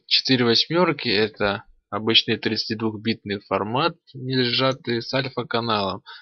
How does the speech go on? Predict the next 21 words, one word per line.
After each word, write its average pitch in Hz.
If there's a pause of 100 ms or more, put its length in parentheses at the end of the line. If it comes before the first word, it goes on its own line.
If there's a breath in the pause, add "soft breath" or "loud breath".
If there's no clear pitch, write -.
(140 loud breath)
Три 135
восьмерки 120
то 113
же 107
самое, 160 (360 loud breath)
но 135
альфа-канал 120
там 113
работать 123
не 120
будет. 101 (420 soft breath)
Остальное 131
шестнадцать 151
бит, 139 (400)
э, 113
и 120
так 120
далее. 104 (1700 loud breath)
Палитра, 143 (880)
то 156
есть -